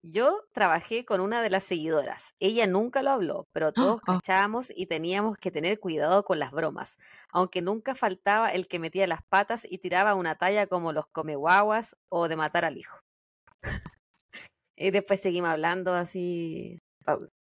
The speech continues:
Speaker 1: saber un poquito más la copucha, po, pero
Speaker 2: Sí, sí, siempre zapa.
Speaker 1: interesante.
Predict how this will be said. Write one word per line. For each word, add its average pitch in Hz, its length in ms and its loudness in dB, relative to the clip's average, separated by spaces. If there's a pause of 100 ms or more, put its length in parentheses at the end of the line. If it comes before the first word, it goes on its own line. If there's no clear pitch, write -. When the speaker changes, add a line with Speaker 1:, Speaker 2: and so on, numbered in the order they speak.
(100)
Speaker 1:
saber 147 260 -2
un 147 140 -10
poquito 156 240 -2
más 156 140 0
la 151 100 -4
copucha, 151 340 0
po, 147 240 -12
pero 143 340 0
Speaker 2:
Sí, 170 400 0
sí, - 200 -12
siempre 208 260 0
zapa. 220 120 2 (260)
Speaker 1:
interesante. 220 400 -6